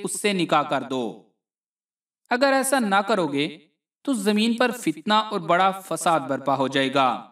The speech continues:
इमाम नबी रहमतुल्लाह अलैह इस हदीस की तशरीह में फरमाते हैं, "हो सकता है कि दोबारा उस सालेहा और नेक औरत के लिए कोई अच्छा रिश्ता आए ही ना। हो सकता है कि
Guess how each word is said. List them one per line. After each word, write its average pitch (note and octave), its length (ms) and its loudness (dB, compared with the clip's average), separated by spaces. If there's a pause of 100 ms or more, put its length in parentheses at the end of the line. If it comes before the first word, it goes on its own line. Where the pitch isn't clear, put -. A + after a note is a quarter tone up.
(760)
इमाम B3+ 320 4
नबी B3 180 0
रहमतुल्लाह G3+ 540 2
अलैह G3 260 0
इस G3 200 -8
हदीस F3 280 -4
की F#3 140 -6
तशरीह F3 380 -2
में F3+ 100 -2
फरमाते C#3 460 0
हैं, D3 160 -2 (1080)
"हो D4 140 4
सकता D4 340 -4
है C4 80 0
कि B3+ 120 -4
दोबारा F#3+ 380 2
उस G#3+ 260 -8
सालेहा D#3+ 460 0 (380)
और C4+ 120 2
नेक A3+ 360 -4
औरत G#3+ 320 0
के A3+ 60 -6
लिए A3 120 -2
कोई A3 340 -8
अच्छा F#3 380 0
रिश्ता F#3 600 -2
आए D#3 160 -2
ही G3 160 0
ना। C#3+ 140 2 (920)
हो C#4+ 120 6
सकता C4+ 340 2
है A#3 120 2
कि A#3+ 120 -6